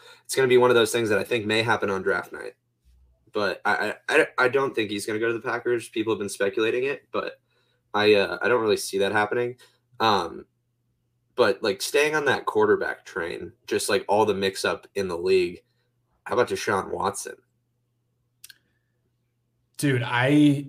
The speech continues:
Speaker 2: I go back and forth with Deshaun Watson. Obviously, with all the, until we know what really happened or if we ever do. Um,
Speaker 1: Mm-hmm.
Speaker 2: but as a football player, dude, he's a fucking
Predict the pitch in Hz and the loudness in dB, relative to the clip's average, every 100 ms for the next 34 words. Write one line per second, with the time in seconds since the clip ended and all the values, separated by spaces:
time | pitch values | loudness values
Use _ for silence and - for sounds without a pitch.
0 | - _ _ 120 143 165 123 120 104 120 | -14 _ _ 0 2 2 -2 -4 -6 -6
1 | 131 - 110 107 104 120 123 139 131 127 | -8 -8 -12 -12 -10 -8 -6 -4 -2 0
2 | 131 - 160 143 117 123 123 135 127 120 | -2 -4 -6 -4 0 0 0 0 0 0
3 | 120 - _ - 107 107 107 104 107 _ | -2 -12 _ -14 -6 -4 -4 -6 -10 _
4 | _ 113 - 147 139 123 123 117 123 107 | _ -14 2 6 6 6 4 2 0 -2
5 | 113 113 117 120 135 131 107 110 110 120 | -4 -2 -2 -2 -4 -4 -6 -8 -8 -6
6 | 110 107 101 101 113 123 - _ _ - | -4 -4 -4 -2 -4 -4 -10 _ _ -4
7 | 120 107 104 95 95 _ _ 131 123 120 | -2 0 -4 -6 -12 _ _ -2 2 2
8 | 131 123 - 117 127 123 143 147 143 147 | 0 -2 -4 0 0 2 4 4 2 0
9 | 117 107 98 - - - | 0 -4 -8 -16 -18 -20